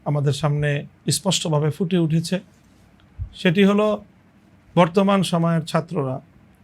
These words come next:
যেটি আমি একাধিকবার বিভিন্ন আলোচনায় বলেছি যে চব্বিশের এই গণ অভ্যুত্থান, চব্বিশের বিপ্লব বাংলাদেশের মানুষের মধ্যে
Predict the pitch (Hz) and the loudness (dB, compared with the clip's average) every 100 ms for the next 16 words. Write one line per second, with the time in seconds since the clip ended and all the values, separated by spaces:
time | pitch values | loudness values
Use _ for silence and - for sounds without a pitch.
0 | _ _ _ _ 170 165 180 175 175 175 | _ _ _ _ 2 2 4 4 2 -2
1 | - - _ _ _ - 147 165 170 170 | -4 -18 _ _ _ -6 0 2 2 4
2 | 175 165 151 160 180 170 165 160 151 147 | 4 4 2 2 0 0 0 0 0 0
3 | 151 139 147 170 165 147 156 - - _ | -2 0 0 0 0 -2 -4 -12 -20 _
4 | _ - _ _ - 160 - 185 175 180 | _ -20 _ _ -4 0 4 4 4 6
5 | 220 214 214 - - 170 156 160 165 160 | 6 6 2 -6 -4 0 2 4 2 2
6 | 151 202 - 139 127 143 165 - 175 165 | 2 0 0 0 0 -4 -10 -4 0 2
7 | 170 175 156 180 165 190 202 190 _ _ | 2 2 2 0 2 2 2 0 _ _
8 | - - - _ _ - - - - - | -20 -20 -20 _ _ -20 -20 -20 -20 -20
9 | - 170 165 160 147 175 151 151 165 175 | -8 0 2 2 2 0 0 0 0 0
10 | 160 147 139 156 160 | 0 0 2 2 0